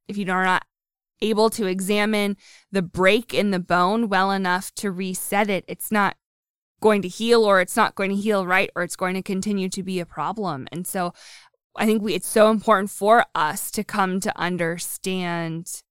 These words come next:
the gravity of the situation with climate change, that it's, it's something that humans have put into motion.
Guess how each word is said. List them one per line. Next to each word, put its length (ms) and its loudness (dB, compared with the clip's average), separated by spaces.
the 120 -2
gravity 540 0
of 260 -4
the 100 -4
situation 1040 -8
with 280 -8
climate 440 -8
change, 540 -10
that 260 -6
it's, 540 -12
it's 160 -10
something 340 -4
that 140 -6
humans 640 -6
have 500 -6
put 240 0
into 300 -2
motion. 640 -4